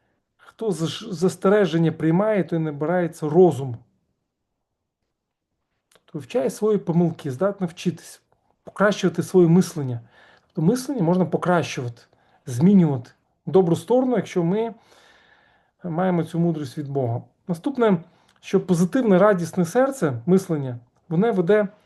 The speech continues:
до зцілення. Сімнадцятий розділ, вірш двадцять другий. «Веселе серце, як хороші ліки, а пригнічений дух сушить кость». Добре знайомий такий вірш, да?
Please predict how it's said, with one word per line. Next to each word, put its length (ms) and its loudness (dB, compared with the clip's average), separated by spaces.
до 80 -8
зцілення. 600 -2
Сімнадцятий 640 2
розділ, 280 2
вірш 200 -4
двадцять 420 -2
другий. 440 -4
«Веселе 380 -2
серце, 380 -2
як 180 -4
хороші 360 -4
ліки, 340 -6
а 100 -10
пригнічений 640 0
дух 380 -4
сушить 440 -8
кость». 540 0
Добре 380 2
знайомий 440 2
такий 240 -6
вірш, 200 -4
да? 280 -2